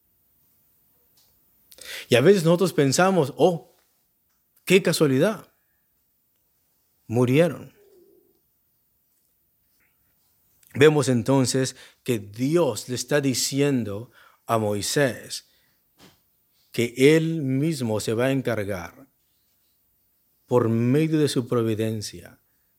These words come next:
de que él pueda hacer todas estas cosas. Pero ¿qué se requiere de Moisés? Que confíe plenamente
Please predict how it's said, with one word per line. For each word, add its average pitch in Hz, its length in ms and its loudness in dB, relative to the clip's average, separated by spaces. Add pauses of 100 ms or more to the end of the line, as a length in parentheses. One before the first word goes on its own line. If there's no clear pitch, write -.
(120)
de 98 200 -10
que 101 200 -2
él 120 180 -2
pueda 110 220 0
hacer 104 320 -2
todas 107 840 -6
estas - 680 -10 (540)
cosas. - 500 -8 (240)
Pero - 480 -2
¿qué 175 380 4
se 139 180 -2
requiere 123 480 0
de 123 100 0
Moisés? 110 880 -6 (1300)
Que 104 160 -6
confíe 139 1000 -2 (880)
plenamente 107 920 -2